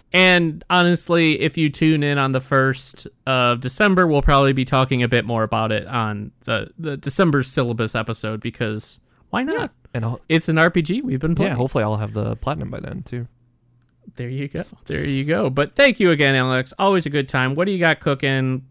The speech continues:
Speaker 1: Where can people find you?
Speaker 2: Uh, I mean, I'm over here on Irrational Passions myself. Uh, I currently cooking. Uh, I don't, I don't necessarily think anything, but I,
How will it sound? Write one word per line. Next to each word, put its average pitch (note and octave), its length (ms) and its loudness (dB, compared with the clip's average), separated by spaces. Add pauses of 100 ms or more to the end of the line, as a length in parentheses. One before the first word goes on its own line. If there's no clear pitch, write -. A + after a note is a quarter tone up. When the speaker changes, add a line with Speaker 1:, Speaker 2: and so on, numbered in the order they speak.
Speaker 1:
Where D3+ 160 0
can D#3+ 120 -2
people D3 240 -6
find A#2+ 320 -4
you? A2+ 360 -6 (200)
Speaker 2:
Uh, A2+ 140 -18
I C3 540 0
mean, C#3 120 0
I'm C3+ 220 -2
over C3+ 180 -2
here D#3 240 0
on D3+ 120 -2
Irrational D3 340 -4
Passions C#3+ 420 -4
myself. D#3 600 -4
Uh, G#2 560 -2 (100)
I - 120 -10
currently D3 500 -4
cooking. B2 540 -4
Uh, G#2 500 -2
I A2 60 -4
don't, A2 180 -2
I A2+ 60 -2
don't A2 160 -4
necessarily G#2 320 -4
think F#2+ 200 -8
anything, G2+ 280 -6
but G2 260 -8
I, G#2 100 -6